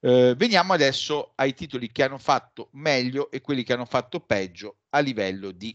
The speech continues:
fuzzi mib. Cominciamo con A due A.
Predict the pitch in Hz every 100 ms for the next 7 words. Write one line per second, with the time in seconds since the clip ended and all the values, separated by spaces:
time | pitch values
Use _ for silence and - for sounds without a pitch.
0 | _ _ 101 95 - 107 92 - 98 80
1 | 82 90 - _ - - _ _ - 196
2 | 208 - 123 123 131 - 127 127 - 120
3 | 113 107 98 73